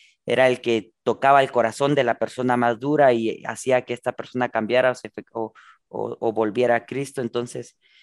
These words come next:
que, que estas limitaciones que nosotros creemos que tenemos no puedan ser un obstáculo para, para obedecer a Dios y para servirle,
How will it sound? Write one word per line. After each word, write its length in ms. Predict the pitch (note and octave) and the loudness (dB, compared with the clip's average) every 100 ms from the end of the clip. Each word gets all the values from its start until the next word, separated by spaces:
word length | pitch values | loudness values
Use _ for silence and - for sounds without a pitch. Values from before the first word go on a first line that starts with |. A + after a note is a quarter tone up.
| _ _ _ | _ _ _
que, 380 | - B2 A#2 - - - - | -2 0 0 -4 -16 -20 -4
que 180 | C3 C3 | 2 2
estas 280 | C3+ E3+ | 4 2
limitaciones 720 | D#3+ C#3+ C3 B2 A#2 C#3+ D3 D#3 | 2 0 0 0 0 0 -2 -4
que 120 | C#3+ | -4
nosotros 560 | A#2 A#2 C3 D3+ D3+ - _ _ | -4 -6 -6 -6 -6 -10 _ _
creemos 580 | B2+ A#2 A#2+ E3+ E3 - | 0 4 4 2 0 -2
que 120 | A#2+ | -6
tenemos 640 | - G#2+ A#2+ D#3 E3 - _ _ _ _ _ | -4 -4 -2 -4 -6 -10 _ _ _ _ _
no 200 | C3+ C3+ | -4 0
puedan 260 | C#3+ C#3+ C#3+ | 2 2 2
ser 160 | D3+ | 0
un 100 | C#3 | 0
obstáculo 640 | C3 - - C#3 D#3 C#3+ C3+ | -2 -2 -4 -2 0 0 2
para, 380 | A2+ A2 E2+ - | 0 0 -2 -6
para 220 | - A2+ | -2 2
obedecer 520 | A2+ A2 A2 G#2 C3+ C3 | 2 2 -2 -2 0 4
a 100 | B2 | 2
Dios 360 | B2+ D3 E3+ | 2 0 -2
y 60 | D3 | -4
para 260 | - A2 | 0 -2
servirle, 760 | A2 A2+ G#2 B2 D#3+ D3 A2 G2+ | -2 -4 -2 0 0 0 -4 -8